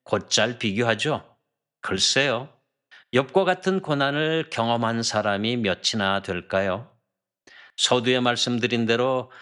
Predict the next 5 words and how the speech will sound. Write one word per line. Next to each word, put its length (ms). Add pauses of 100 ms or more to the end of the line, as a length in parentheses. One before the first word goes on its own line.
(220)
자신의 460
고통이 440
제일 400
큰 300
고통이기에 1080